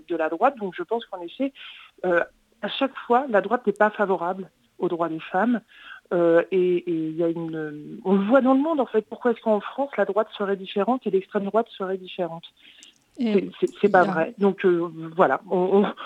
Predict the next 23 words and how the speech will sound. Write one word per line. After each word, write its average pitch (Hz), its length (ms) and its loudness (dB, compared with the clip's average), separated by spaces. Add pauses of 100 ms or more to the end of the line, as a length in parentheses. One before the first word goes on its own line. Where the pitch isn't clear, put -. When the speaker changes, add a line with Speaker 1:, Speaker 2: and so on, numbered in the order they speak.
(160)
Speaker 1:
on 208 180 6
est 240 60 6
dans 220 220 2
cette 196 140 0
crainte-là 202 640 2
et, 175 180 -2
et 185 180 -8
c'est - 60 -10
un 175 100 -8
combat 175 260 -6
de - 100 -12
tous - 100 -14
les 165 140 -6
jours. 135 180 -12 (280)
Speaker 2:
Il 208 100 2
y 220 60 4
a 208 60 0
un 190 300 -2
terme 226 280 4
qui 208 160 -2
revient 185 300 0
beaucoup, 202 460 0
euh, 190 260 -2